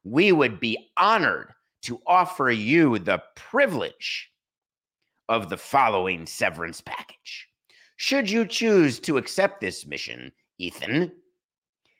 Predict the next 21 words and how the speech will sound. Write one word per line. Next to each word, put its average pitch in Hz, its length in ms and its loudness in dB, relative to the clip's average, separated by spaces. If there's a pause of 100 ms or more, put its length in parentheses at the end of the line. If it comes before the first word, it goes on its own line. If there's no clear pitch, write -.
you 180 180 -2
will 240 180 6
receive," 151 880 2 (680)
boop, 381 260 4 (140)
and 87 140 -10
then 76 160 -8
blank, - 240 -12
blank, 57 180 -14
blank, - 180 -20
blank. - 400 -4 (1040)
And 110 120 -2
then 127 100 2
it's 120 140 -4
signed, 104 600 0 (680)
"We'd 127 200 -2
like 190 200 2
to - 80 -8
hear 151 140 2
back 127 280 0
from 87 160 -10
you 117 400 -8